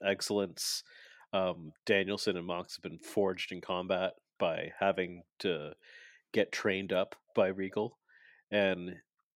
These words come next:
he says that he challenges anyone who thinks that they have the guts to ride with them,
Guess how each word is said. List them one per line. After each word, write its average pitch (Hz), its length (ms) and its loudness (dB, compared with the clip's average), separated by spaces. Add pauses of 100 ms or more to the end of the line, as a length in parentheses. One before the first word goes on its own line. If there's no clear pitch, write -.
he - 160 -8
says 101 200 2
that 95 120 0
he 101 140 -6
challenges 98 580 0
anyone 104 440 0
who 101 140 -10
thinks 95 280 -2
that 87 80 -8
they 98 140 2
have 98 180 0
the 98 100 -2
guts 92 360 -2
to 104 120 -2
ride 87 280 0
with 104 160 -2
them, 104 260 0